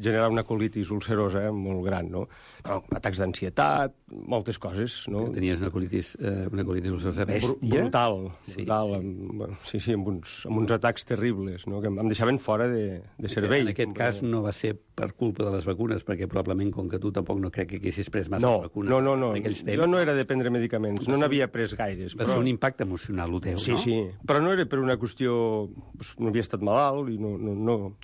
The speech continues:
Speaker 1: i no, les aspirines tampoc no em prenc, vull dir, era una persona que m'ho feia passar d'una altra manera, però no perquè fos, tingués una idea natural, <laughs> sinó perquè, mm, no m'anaven bé ni, ni m'agradaven, no? I quan em van començar a medicar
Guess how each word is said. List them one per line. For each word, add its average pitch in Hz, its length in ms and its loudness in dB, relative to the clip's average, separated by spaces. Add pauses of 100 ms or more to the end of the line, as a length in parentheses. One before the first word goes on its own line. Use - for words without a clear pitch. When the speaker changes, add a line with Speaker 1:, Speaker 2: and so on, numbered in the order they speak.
(180)
Speaker 1:
i - 180 -8
no, - 60 -8 (320)
les 113 140 2
aspirines 117 360 2
tampoc 117 240 2
no 117 80 4
em 110 100 2
prenc, 139 340 0
vull 120 100 0
dir, 117 80 0
era 113 80 -2
una 110 100 0
persona 120 400 0
que 113 180 0
m'ho 113 320 -4
feia 123 220 2
passar 117 240 0
d'una 120 120 2
altra 120 180 2
manera, 123 260 4
però 135 200 2 (760)
no 156 160 2
perquè 160 260 2
fos, - 560 -2
tingués 127 280 -2
una 127 120 4
idea 123 220 4
natural, 139 500 2
<laughs> - 40 -8
sinó 131 220 2
perquè, 123 300 0
mm, 113 720 -2
no 127 180 4
m'anaven 127 400 4
bé 127 140 4
ni, 151 100 4
ni 120 240 2
m'agradaven, 98 540 -2
no? 113 80 -10 (1120)
I 139 140 2
quan 127 240 2
em 127 140 2
van 135 220 2
començar 127 320 -2
a 123 80 0
medicar 127 340 0